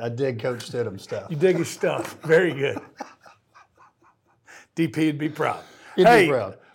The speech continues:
Speaker 2: what about Steele Katina, ten tackles?
Speaker 1: I like that.
Speaker 2: I do too.
Speaker 1: He's a player.
Speaker 2: That's flying around the football.
Speaker 1: He's a player. Hunter Burton, eight tackles. Uh, Clay Davis,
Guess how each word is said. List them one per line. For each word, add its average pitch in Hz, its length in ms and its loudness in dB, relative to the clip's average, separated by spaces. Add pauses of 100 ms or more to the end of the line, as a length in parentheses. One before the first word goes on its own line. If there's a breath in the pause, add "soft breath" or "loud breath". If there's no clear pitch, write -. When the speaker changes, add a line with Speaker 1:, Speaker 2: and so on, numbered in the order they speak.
Speaker 2:
what 240 180 4
about 359 200 4
Steele 208 360 2
Katina, 170 460 -6
ten 151 260 -10
tackles? - 480 -6
Speaker 1:
I 120 80 -4
like 123 300 2
that. 98 240 -10 (140)
Speaker 2:
I 139 80 -18
do 135 100 -14
too. 131 180 -16
Speaker 1:
He's 147 220 -2
a 156 60 2
player. 123 440 2
Speaker 2:
That's - 140 -14
flying 151 320 -4
around 135 220 -8
the 120 80 -18
football. 117 460 -14
Speaker 1:
He's 147 180 0
a 143 60 -2
player. 156 400 4
Hunter 147 240 2
Burton, 151 480 2 (120)
eight 139 220 0
tackles. 151 540 0 (460)
Uh, 101 280 -4
Clay 131 360 2
Davis, 190 540 2